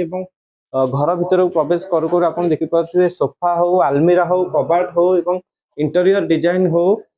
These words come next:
ସବୁଗୁଡ଼ିକ, ଅ, କାଠରେ ଅର୍ଥାତ୍ ଶାଗୁଆନ କାଠରେ ସବୁ ନିର୍ମିତ ହେଇଛି ଏବଂ ଆଲମିରା ଭିତରକୁ ଯଦି ନଜର ପକେଇବେ, ଥାକ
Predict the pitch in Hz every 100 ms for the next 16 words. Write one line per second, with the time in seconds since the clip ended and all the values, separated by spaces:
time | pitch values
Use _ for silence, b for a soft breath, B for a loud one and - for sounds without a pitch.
0 | _ - 143 170 180 180 190 202 214 214
1 | _ _ - 131 135 135 135 - 196 185
2 | 135 - _ - 180 - 147 143 180 190
3 | 180 156 180 185 160 170 175 160 165 170
4 | 165 170 196 185 190 147 143 180 196 185
5 | 190 190 185 180 185 151 170 175 180 -
6 | 165 170 190 _ _ _ _ - 151